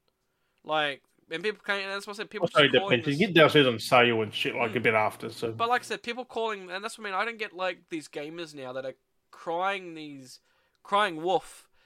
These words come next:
Speaker 1: that we're getting ripped off for things that they don't realize that we're actually getting
Speaker 2: It's
Speaker 1: good
Speaker 2: so bad.
Speaker 1: because,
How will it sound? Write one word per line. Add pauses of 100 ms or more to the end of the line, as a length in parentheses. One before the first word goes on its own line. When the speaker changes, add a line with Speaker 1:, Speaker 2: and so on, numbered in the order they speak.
(120)
Speaker 1:
that
we're
getting
ripped
off
for
things
that
they
don't
realize
that
we're
actually
getting
Speaker 2:
It's
Speaker 1:
good
Speaker 2:
so
bad.
Speaker 1:
because,